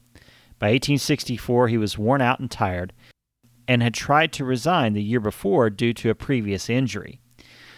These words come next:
Still, Carleton trusted him to take on the task of punishing the Comanche on the Texas plains.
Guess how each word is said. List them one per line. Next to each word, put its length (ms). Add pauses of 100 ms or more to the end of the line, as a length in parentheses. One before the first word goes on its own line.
(120)
Still, 360
Carleton 380
trusted 400
him 340
to 100
take 240
on 120
the 80
task 400
of 120
punishing 440
the 80
Comanche 520
on 80
the 80
Texas 420
plains. 580